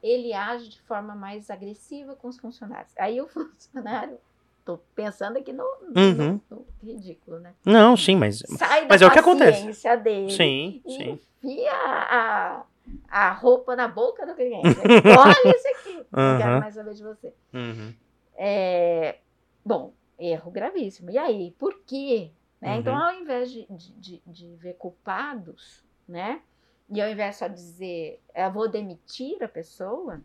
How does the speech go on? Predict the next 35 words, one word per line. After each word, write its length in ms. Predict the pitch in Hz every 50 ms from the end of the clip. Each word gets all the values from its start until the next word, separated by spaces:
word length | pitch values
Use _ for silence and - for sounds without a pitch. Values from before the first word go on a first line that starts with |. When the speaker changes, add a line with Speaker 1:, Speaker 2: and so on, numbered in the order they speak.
| _ -
Speaker 2:
Uhum. 380 | 139 139 135 123 110 113 113 131 127 _ _ _ _ _ _ _ _ _ _ _ _ _
Speaker 1:
é, 160 | - 165 156 147
isso 340 | 147 180 180 180 175 - -
a 60 | 175
gente 240 | 175 175 180 180 -
vê 120 | 165 180
muito 360 | 175 170 170 180 202 202 - 202
na 160 | 190 185 185
área 240 | 175 185 185 185 175
da 200 | 160 196 240 285
segurança, 840 | - - - - 214 196 165 170 160 165 170 180 233 277 - -
que 120 | 190 - -
muitas 300 | 175 175 170 165 180 165
vezes 180 | 170 160 165
é 60 | 175 175
terceirizada. 1080 | - - 175 180 196 - - 160 156 165 147 160 160 170 170 196 269 277 254 196 160 _
Speaker 2:
Sim. 380 | - - - - 131 117 110 104 _ _ _ _
Speaker 1:
Segurança 400 | - - - 220 247 262 277 233
de 140 | 208 226
shopping, 540 | 240 - - - 240 202 196 196 190 - 202
segurança 380 | 208 - 190 220 202 185 190 _
de 60 | _
supermercado, 800 | _ _ - 190 185 190 196 202 196 _ - 196 185 185 190 185
a 40 | 180
gente 200 | 175 185 196 202 -
já 100 | 196 190
viu 160 | 185 214 208
vários 640 | 185 180 185 214 262 320 349 339 294 269 269 _ _
casos 380 | - - 196 208 208 214 208
Speaker 2:
Várias 200 | 123 113 113 107
Speaker 1:
aí 20 | -
Speaker 2:
situações 340 | - 127 110 - 120 117
Speaker 1:
que 60 | 113 117
Speaker 2:
assim. 160 | 104 107 113
Speaker 1:
eles, 160 | 101 - _